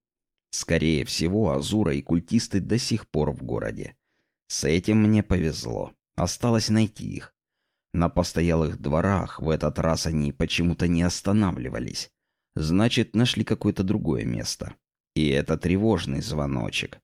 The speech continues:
Есть немалые шансы, что у них в городе свои люди.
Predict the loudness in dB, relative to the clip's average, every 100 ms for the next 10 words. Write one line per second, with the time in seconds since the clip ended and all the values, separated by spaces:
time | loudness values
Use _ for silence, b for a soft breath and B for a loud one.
0 | _ 0 2 2 2 2 2 0 -2 -2
1 | 0 0 0 -4 -8 -4 -2 0 2 0
2 | 0 0 0 0 -2 -2 -2 0 0 -4
3 | -6 -8 -12